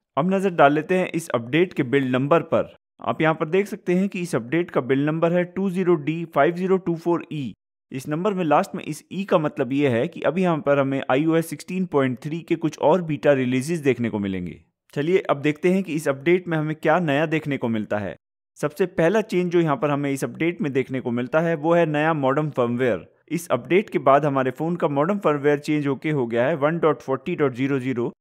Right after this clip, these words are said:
जबकि आईओएस सिक्सटीन पॉइंट टू में हमें यहाँ पर मॉडेम फर्मवेयर नंबर देखने को मिल रहा था वन डॉट ट्वेंटी टू डॉट ज़ीरो टू।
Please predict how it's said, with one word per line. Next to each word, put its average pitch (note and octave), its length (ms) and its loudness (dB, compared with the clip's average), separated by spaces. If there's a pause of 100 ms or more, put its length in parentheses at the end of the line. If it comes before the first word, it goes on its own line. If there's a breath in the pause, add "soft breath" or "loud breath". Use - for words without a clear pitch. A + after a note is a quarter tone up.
(180)
जबकि D3+ 260 -2
आईओएस F3 380 4
सिक्सटीन F#3 360 -6
पॉइंट C#3 380 0 (100)
टू G3 140 0
में F#3 140 2
हमें D#3 200 0
यहाँ C#3 140 2
पर C#3 140 -2
मॉडेम C#3 260 0
फर्मवेयर D3+ 380 2
नंबर D3 280 0
देखने B2 280 -2
को A#2 100 -4
मिल A2+ 180 -4
रहा A#2+ 220 0
था F3+ 120 -2
वन D#3 240 -2
डॉट D3 240 -2
ट्वेंटी C3+ 300 -4
टू F3 160 -4
डॉट C#3+ 200 0
ज़ीरो B2 220 -2
टू। A2+ 240 -6